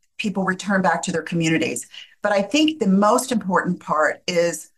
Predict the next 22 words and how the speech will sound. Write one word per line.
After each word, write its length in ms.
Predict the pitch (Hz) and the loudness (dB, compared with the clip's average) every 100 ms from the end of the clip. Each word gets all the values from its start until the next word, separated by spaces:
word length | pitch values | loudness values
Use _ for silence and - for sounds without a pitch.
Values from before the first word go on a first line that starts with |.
| _ _ | _ _
what 360 | 175 190 220 | -4 0 2
it 140 | 247 - | 2 0
takes 520 | 202 208 208 202 - | -2 0 0 -4 -10
for 160 | - | -6
someone 600 | 180 - 196 196 190 180 | -6 -2 0 2 4 2
to 100 | 170 | 0
go 720 | 185 - 175 170 170 151 151 - - | -6 -6 0 4 6 4 0 -8 -10
to 400 | - 170 151 - | -4 -2 -2 -4
an 100 | 160 | -2
intensive 560 | 156 151 165 147 151 - | 0 0 -2 -2 -6 -6
program. 600 | 170 156 151 117 - - - - - | -4 -2 -2 -6 -6 -10 -16 -20 -16
So 520 | - - 185 185 180 - _ _ _ | -10 0 2 2 0 -8 _ _ _
the 400 | 185 190 190 185 | -2 0 -2 -2
court 380 | - 277 269 254 | -2 2 0 2
orders 500 | 214 214 196 175 165 | 0 2 2 0 0
are 180 | 170 175 | 0 0
always 460 | 170 180 190 170 - | 2 2 2 -2 -4
required. 680 | 156 - 170 165 160 143 - | -6 -6 -2 0 0 -2 -4
So 160 | - 185 | -6 -2
what 240 | 208 220 | 0 2
they 180 | 254 247 | 4 6
are 420 | 220 208 196 | 6 8 6